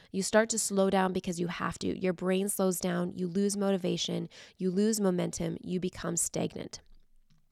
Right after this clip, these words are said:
You may feel, and literally, I, I'm, this is actually a physical manifestation of overwhelm.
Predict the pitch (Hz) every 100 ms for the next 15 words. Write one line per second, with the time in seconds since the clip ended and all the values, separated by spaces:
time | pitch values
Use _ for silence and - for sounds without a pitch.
0 | - 226 220 240 262 269 226 185 220 214
1 | 185 185 202 - 226 233 233 - 190 -
2 | 180 185 - 185 185 180 190 - 196 185
3 | - 208 202 214 208 208 233 240 202 -
4 | 214 208 196 - 202 190 175 175 170